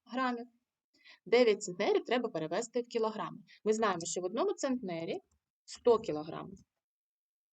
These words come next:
а в дев'яти центнерах, відповідно,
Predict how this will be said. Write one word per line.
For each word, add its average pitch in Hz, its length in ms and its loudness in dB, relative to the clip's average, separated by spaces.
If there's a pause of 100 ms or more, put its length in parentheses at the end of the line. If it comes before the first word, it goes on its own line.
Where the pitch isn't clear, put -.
(520)
а 220 100 4
в 185 100 -2
дев'яти 311 340 4
центнерах, 370 680 2 (420)
відповідно, 226 680 0